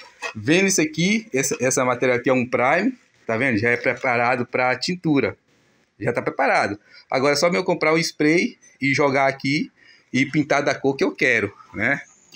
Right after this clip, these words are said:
Tá aí, ó. Bonito. Ó, original do carro aí, ó.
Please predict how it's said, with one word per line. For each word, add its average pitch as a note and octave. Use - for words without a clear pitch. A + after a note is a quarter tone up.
Tá A2+
aí, A#2+
ó. F2+
Bonito. A#2+
Ó, G#2+
original G#2+
do G2
carro G2+
aí, A2
ó. C3+